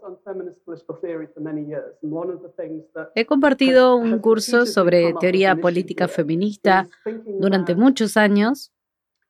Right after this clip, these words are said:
Speaker 1: what do you actually mean when you say that you want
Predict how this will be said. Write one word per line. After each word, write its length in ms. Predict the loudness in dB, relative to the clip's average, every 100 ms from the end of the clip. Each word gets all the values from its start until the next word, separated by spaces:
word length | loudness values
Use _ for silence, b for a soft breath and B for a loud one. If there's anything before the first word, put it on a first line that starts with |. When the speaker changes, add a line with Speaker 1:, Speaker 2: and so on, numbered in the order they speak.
| _ _ _ _ _ _ _ _ _ _ _ _ _ _ _ _ _ _ _ _
Speaker 1:
what 320 | -8 -8 -10
do 60 | -14
you 160 | -12
actually 300 | -12 -14 -16
mean 360 | -14 -12 -12 -14 _ _
when 180 | -12 -10
you 80 | -12
say 280 | -12 -12 -12
that 140 | -14 -14
you 80 | -12
want 320 | -10 -12 -14